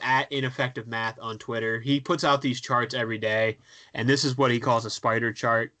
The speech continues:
And this is as of yesterday, so not mu-, not that much has really changed, um, altogether. But he has Carolina at the best odds of thirteen percent, and this is, this takes into account, like,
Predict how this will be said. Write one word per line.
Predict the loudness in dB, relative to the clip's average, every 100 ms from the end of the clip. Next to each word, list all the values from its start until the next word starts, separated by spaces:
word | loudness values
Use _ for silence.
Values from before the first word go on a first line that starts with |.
| -20 _ -12
And | -2
this | 2 4
is | 2 2
as | 0 0 2
of | 0 0 -2 -6
yesterday, | 2 2 2 -2 -2
so | -2 -2
not | 0 0
mu-, | 0 -2 -2
not | -2 -2 0
that | -4
much | -4 -8
has | -6
really | -4 -4
changed, | -4 -2 -2 -2 -8 -14 _ -20 -20 _ -14
um, | -12 -12 -8 0
altogether. | 2 4 4 4 2
But | 0 -4 -8 -20 -8
he | 2 4
has | 6 6 4 2 -6 -12 _
Carolina | -6 2 2 4 4 4 2 2
at | 2 0
the | -2
best | 0 0 0
odds | 2 2 0
of | -4
thirteen | -4 -4 -4 -10
percent, | -8 -8 -2 -2 -2 -10 -20 -10
and | 0
this | 2 4 4
is, | 2 2 -6 -6
this | -6
takes | 0 0 0
into | 0 2 2
account, | 2 2 2 2
like, | -2 -4 -6